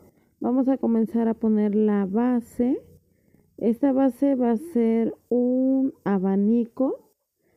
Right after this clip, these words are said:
lo que quiere decir que arriba irán abiertas y abajo irán juntas. Arriba, dependiendo del espacio,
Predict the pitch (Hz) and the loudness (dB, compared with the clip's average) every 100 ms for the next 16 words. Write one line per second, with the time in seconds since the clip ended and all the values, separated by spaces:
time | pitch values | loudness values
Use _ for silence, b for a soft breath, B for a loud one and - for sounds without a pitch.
0 | _ - 254 294 349 320 285 262 240 254 | _ -2 0 2 0 0 2 2 2 0
1 | 233 226 196 214 220 226 415 202 214 226 | 0 -2 0 0 0 -2 0 0 2 0
2 | 233 240 233 220 - 240 453 - - _ | 0 0 0 -2 -2 -4 -6 -12 -20 _
3 | _ _ _ _ _ _ _ 262 294 285 | _ _ _ _ _ _ _ 0 2 4
4 | 247 226 208 - 247 - - 226 190 180 | 2 2 0 -2 -4 -2 0 0 0 -2
5 | - 180 170 151 - 151 _ _ _ _ | -4 -4 -4 -8 -14 -20 _ _ _ _
6 | _ _ _ _ _ _ _ _ _ _ | _ _ _ _ _ _ _ _ _ _
7 | _ _ _ _ _ _ _ _ _ _ | _ _ _ _ _ _ _ _ _ _
8 | _ _ _ _ _ _ _ _ _ _ | _ _ _ _ _ _ _ _ _ _
9 | - 208 226 247 269 302 320 247 226 233 | -4 -2 0 2 2 2 0 2 2 2
10 | 247 269 254 196 185 - 233 240 233 262 | 2 0 0 0 -2 -6 -4 -2 -2 -2
11 | 269 330 | -2 -2